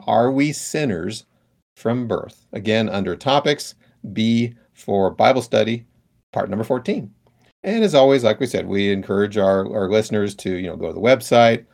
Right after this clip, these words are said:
look at the articles, find the scriptures, open your Bible, read them for yourself, dig into them, a-, and, and make an informed decision, uh, as to, you know, what to believe.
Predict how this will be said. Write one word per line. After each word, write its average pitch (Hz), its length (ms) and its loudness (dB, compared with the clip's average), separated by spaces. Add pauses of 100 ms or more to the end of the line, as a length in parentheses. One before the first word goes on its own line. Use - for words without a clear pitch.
(220)
look 101 180 -4
at 95 60 -6
the - 180 -10
articles, 110 720 2 (240)
find 95 500 -2
the 143 80 0
scriptures, 139 880 -2
open 104 380 0
your 139 120 0
Bible, 123 600 2
read 98 420 0
them 131 140 -2
for 123 240 -2
yourself, 135 800 2
dig 101 220 0
into 123 240 0
them, 92 320 -6 (560)
a-, 92 280 -2
and, 107 180 2
and 107 220 2
make 107 220 4
an 110 80 4
informed 110 800 2
decision, 117 560 2 (580)
uh, - 40 -12
as 95 480 -6
to, 92 440 -2 (480)
you 123 100 -8
know, 90 120 -2
what 92 220 4
to - 80 -4
believe. 139 440 4